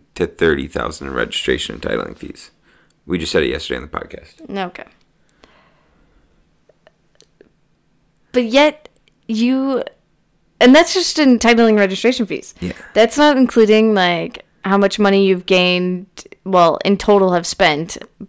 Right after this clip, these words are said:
Speaker 1: Yeah.
Speaker 2: but then you did sell them.
Speaker 1: Yeah.
Speaker 2: Um, but how much money in general has gone towards vehicles.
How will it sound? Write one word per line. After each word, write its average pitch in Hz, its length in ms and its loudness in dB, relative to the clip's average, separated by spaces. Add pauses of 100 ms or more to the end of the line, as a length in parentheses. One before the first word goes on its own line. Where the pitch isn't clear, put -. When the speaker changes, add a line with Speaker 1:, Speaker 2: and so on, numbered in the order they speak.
Speaker 1:
Yeah. 170 140 0
Speaker 2:
but - 140 2
then 180 160 0
you 165 100 -4
did 160 220 -2
sell 170 240 -2
them. 170 320 -2 (280)
Speaker 1:
Yeah. 76 200 -4 (260)
Speaker 2:
Um, 190 640 2 (1500)
but 214 140 4
how 208 120 4
much 208 240 4
money 196 400 4
in 190 100 0
general 185 280 2
has 180 120 -4
gone 170 280 -2
towards 233 380 0
vehicles. 240 920 -4